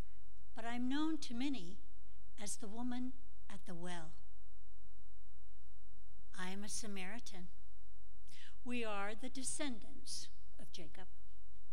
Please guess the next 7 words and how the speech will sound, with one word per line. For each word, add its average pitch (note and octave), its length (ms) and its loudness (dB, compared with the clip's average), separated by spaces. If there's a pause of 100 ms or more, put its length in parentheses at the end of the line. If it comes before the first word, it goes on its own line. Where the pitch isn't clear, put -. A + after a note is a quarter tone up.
(960)
very F#3+ 240 0
proud F3+ 480 0 (180)
descendants, E3 760 0 (920)
but G3 140 0
we A#3 140 0
are A3+ 80 0
despised G3+ 920 0